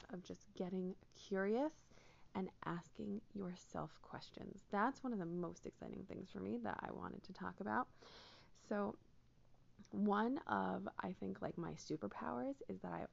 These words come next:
always say, "If I need help, I ask for it." And it really is amazing. Like, if we're,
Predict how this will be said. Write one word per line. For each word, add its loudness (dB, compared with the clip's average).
always 2
say, -2
"If -2
I 6
need 4
help, -2
I -2
ask -6
for -6
it." -6
And 4
it 4
really 4
is 2
amazing. 4
Like, -2
if -2
we're, 0